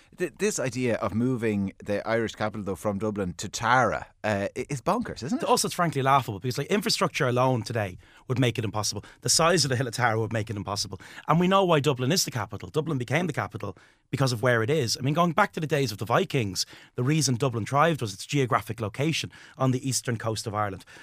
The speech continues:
Speaker 2: But to Altri na hAshairi, I suppose they believed that there was a need for this entire cultural and even spiritual reawakening in the Irish country. And to them,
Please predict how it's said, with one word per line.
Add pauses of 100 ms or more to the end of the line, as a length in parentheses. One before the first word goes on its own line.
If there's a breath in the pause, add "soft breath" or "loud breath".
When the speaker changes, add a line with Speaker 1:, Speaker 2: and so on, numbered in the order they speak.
(140 loud breath)
Speaker 2:
But
to
Altri
na
hAshairi,
I
suppose
they
believed (240 loud breath)
that
there
was
a
need
for
this
entire
cultural (280 loud breath)
and
even
spiritual
reawakening
in
the
Irish
country. (360 loud breath)
And
to
them,